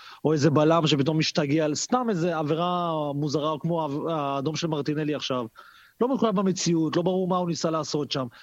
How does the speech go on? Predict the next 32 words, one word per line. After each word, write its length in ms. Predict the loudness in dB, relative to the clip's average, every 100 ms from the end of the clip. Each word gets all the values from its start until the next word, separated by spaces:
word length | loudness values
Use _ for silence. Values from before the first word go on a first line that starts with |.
| -20 -8 -2
עזבו 320 | 2 2 2
את 80 | 2
זה 80 |
שזה 440 | 0 0 2 0 0 0
לא 140 | 0
היה 100 | 0
אמור 200 | 0 0
להיות 200 | 0 -2
אדום, 560 | 0 0 0 -2 -2 -2 -2 -4 -6 -8 _ -20 -4 -2
ומשהו 220 | 0 0
מוזר 380 | 0 2 0 2
מאוד, 240 | 0 2
כל, 220 | 0 0 0
כל 140 | 0
המהלך 380 | 0 0 -2 -2
הזה. 180 | -2 -4 -8 _ _ -2
אבל 140 | 0
למה 140 | 2 2
אתה 140 | 2
תופס 220 | 2 0
את 60 | 0
השחקן? 560 | -2 -2 0 0 2
השחקן 380 | 0 0 0 0
בא 120 | 0
להוציא 300 | 0 -2 -2
חוץ. 260 | -2 -2 -4 -14 -20 -20 0
כאילו, 180 | 2 4
עבירות 340 | 4 4 2
כאלה 180 | 2 0
שאתה 160 | 2 0
אומר, 200 | 2 0
כאילו, 220 | 0